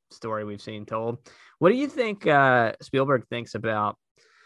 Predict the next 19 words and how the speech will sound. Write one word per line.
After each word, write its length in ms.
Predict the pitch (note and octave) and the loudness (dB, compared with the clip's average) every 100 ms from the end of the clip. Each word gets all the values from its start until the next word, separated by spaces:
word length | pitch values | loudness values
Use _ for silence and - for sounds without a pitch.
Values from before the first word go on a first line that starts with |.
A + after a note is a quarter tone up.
| _ _ _ | _ _ _
uh, 280 | - G#2+ G#2 | 0 2 2
Matt 280 | A2 A#2 A#2 | 0 -4 -2
Damon's 380 | A#2 A2+ A2 G2+ | -2 -2 -4 -8
character 540 | - G#2 G#2 - G#2 | -4 -2 -4 -4 -4
in 260 | G#2 A2 G#2 | -4 -6 -6
The 80 | G2+ | -8
Martian 680 | G2+ G2+ G#2+ - G#2+ G2+ - | -6 -4 -4 -6 -10 -10 -6
being 240 | A2 G#2+ | -4 -4
a 60 | G2+ | -6
botanist 600 | - G#2+ - G#2+ G2 - | -2 -2 -2 -6 -12 -8
all 160 | A2 G#2 | -8 -6
those 260 | G#2 G2+ | -8 -8
years 200 | A2+ G#2 | -10 -10
later? 520 | A2 G#2+ G#2 B2 C3+ - | -8 -8 -6 -6 -8 -8
Do 60 | B2+ | -4
you 100 | A2+ | -2
think, 400 | - C3 C3 - | 2 2 0 -2
<laughs> 0 | |
uh, 440 | B2 A#2 A#2+ A#2+ | -2 0 0 -2